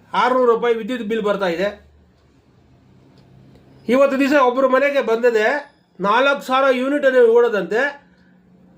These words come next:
ನಲವತ್ತ್ಮೂರು ಸಾವಿರ ರೂಪಾಯಿ ಬಿಲ್ ಆಗಿದೆ, ಫಾರ್ಟಿ ತ್ರೀ ತೌಸಂಡ್ ಬಿಲ್ ಆಗಿದೆ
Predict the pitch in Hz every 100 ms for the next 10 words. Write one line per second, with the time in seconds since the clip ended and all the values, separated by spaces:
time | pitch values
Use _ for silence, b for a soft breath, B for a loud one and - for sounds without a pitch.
0 | _ 185 247 285 294 262 285 240 262 269
1 | 262 269 254 247 247 220 208 156 - _
2 | _ _ - 247 240 220 262 247 247 247
3 | 226 233 226 214 185 147 -